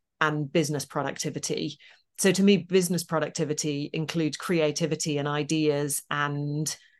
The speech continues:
decision, rapid decision making, very different from individual productivity, which, uh, I could easily argue I'm better sitting at home,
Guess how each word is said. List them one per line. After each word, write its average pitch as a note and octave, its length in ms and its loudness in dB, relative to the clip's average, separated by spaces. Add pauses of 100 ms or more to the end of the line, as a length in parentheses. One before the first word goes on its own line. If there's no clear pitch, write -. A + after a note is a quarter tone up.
(340)
decision, E3 720 0
rapid F3 400 2
decision D3+ 480 0
making, D3 640 -4 (540)
very G#3 460 6
different F3+ 380 0
from E3 120 -2
individual E3 460 4
productivity, D3+ 840 -2
which, - 560 0 (400)
uh, E3+ 120 6
I F3 60 4
could F3+ 160 0
easily A3 500 2
argue D3 640 0 (400)
I'm E3+ 140 6
better E3 280 2
sitting D#3 360 -2
at - 80 -4
home, D3 540 2